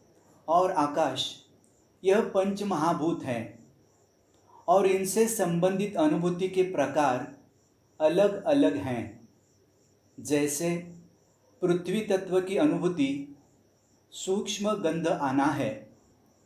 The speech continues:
क्योंकि पृथ्वी को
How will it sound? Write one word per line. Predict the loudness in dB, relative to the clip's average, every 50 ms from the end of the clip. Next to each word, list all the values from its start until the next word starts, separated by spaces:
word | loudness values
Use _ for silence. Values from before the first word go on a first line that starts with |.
| _ _ _ _ _ _ _ _
क्योंकि | 0 0 0 0 0 -2 -4 -4 -4 -8 -12 -18 -20 -20 _ _ _ _ _ _ _ _ -6
पृथ्वी | -2 -2 -2 -2 -4 -4 -4 -2
को | 0 0 0 0 0 -4 -8 -12 -18